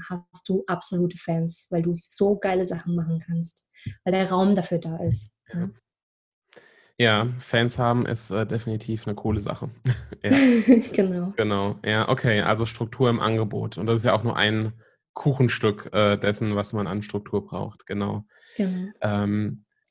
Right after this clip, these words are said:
Speaker 2: jetzt hast du gesagt, du hast, ähm, bevor du die, die anderen Coaches dazugeholt hast, ein Jahr,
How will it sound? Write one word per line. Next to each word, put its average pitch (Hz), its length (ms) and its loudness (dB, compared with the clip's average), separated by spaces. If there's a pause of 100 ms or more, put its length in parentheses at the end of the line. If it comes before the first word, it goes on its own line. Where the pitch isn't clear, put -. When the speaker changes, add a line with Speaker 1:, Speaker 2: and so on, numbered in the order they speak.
(100)
Speaker 2:
jetzt 117 220 0
hast 139 140 4
du 170 60 2
gesagt, 127 360 4
du 127 80 2
hast, 135 360 0
ähm, 117 420 4
bevor 117 300 2
du 123 100 4
die, 117 320 0
die 107 140 -4
anderen 113 280 0
Coaches 117 360 0
dazugeholt 120 580 0
hast, 117 340 0
ein 120 240 6
Jahr, 117 560 4